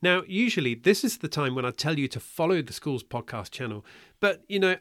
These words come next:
I don't want to take anything away from what these five are doing.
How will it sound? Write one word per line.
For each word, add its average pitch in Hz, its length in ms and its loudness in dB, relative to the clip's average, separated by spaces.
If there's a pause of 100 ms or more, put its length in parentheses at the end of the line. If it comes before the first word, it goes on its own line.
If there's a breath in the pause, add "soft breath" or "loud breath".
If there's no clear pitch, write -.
I 196 100 2
don't 226 180 0
want 190 160 -4
to - 80 -16
take 165 360 -4
anything 156 340 0
away 139 220 0
from 123 180 -2
what 135 140 -8
these 120 160 -4
five 120 320 -8
are 110 40 -10
doing. 104 380 -8